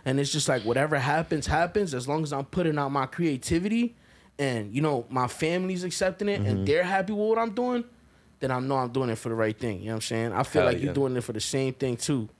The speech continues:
Speaker 2: I'm definitely on some patient shit right now. I'm just trying to, like, with my shit right now, I'm just trying to build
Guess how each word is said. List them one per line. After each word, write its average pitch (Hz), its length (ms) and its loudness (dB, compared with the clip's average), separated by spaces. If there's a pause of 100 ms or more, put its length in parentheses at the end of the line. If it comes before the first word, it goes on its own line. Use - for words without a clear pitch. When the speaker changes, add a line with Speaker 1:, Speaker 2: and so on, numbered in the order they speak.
Speaker 2:
I'm 110 140 0
definitely 110 460 4
on 104 100 2
some 110 160 -2
patient 110 400 0
shit 107 160 0
right 98 220 2
now. 104 200 2
I'm 101 100 2
just 131 140 -2
trying 131 180 4
to, 107 180 2 (420)
like, - 300 0 (400)
with 101 160 0
my 104 160 4
shit 123 200 2
right 113 160 4
now, 113 200 4
I'm 113 80 2
just 120 160 -4
trying 120 160 2
to 104 80 2
build 104 480 2